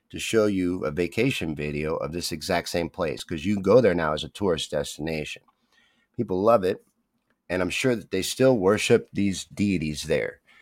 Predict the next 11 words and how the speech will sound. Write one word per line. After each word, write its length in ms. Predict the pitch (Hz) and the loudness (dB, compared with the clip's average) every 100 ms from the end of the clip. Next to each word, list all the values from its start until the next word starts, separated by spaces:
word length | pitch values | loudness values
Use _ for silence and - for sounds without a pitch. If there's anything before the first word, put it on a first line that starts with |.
| _ _ | _ _
'cause 200 | 90 82 | -8 -6
it 120 | 90 | -2
looks 260 | 101 117 - | -2 0 0
like 180 | 160 95 | 0 -2
it's 160 | - | -6
very 240 | - 127 107 | 6 8 8
expensive 680 | - - - 95 - 82 - | 4 -4 0 0 0 -10 -10
to 100 | 87 | -8
go 260 | 87 78 | -4 -4
to. 320 | 71 - - _ _ _ _ _ _ _ _ - | -4 -12 -12 _ _ _ _ _ _ _ _ -8
Um, 500 | 85 80 73 69 | -4 -4 -4 -8